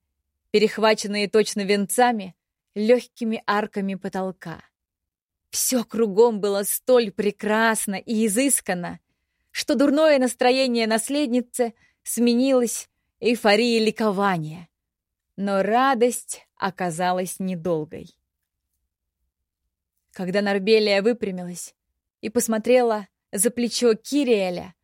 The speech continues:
в ее горле словно застрял твердый ком. Ее взгляду предстала пренеприятная картина.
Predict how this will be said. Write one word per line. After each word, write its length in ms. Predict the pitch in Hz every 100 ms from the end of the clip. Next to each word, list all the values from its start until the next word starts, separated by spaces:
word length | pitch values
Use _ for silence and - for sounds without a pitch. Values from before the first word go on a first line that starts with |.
| _ _ _ _ -
в 80 | 196
ее 360 | 214 214 214
горле 480 | 180 240 247 233 220
словно 480 | - 220 214 208 214
застрял 580 | 208 202 - 202 196 208
твердый 540 | 190 196 196 185 202
ком. 400 | - 185 156 160 _ _ _ _ _ _ _ _ _ _ _ _ _
Ее 400 | 175 180 180 185
взгляду 640 | 175 - 208 214 208 175 - _ _ _ _
предстала 640 | - 208 - - 233 233 226
пренеприятная 1080 | 208 214 214 196 196 196 190 185 185 180
картина. 720 | 170 170 165 - 156 156 170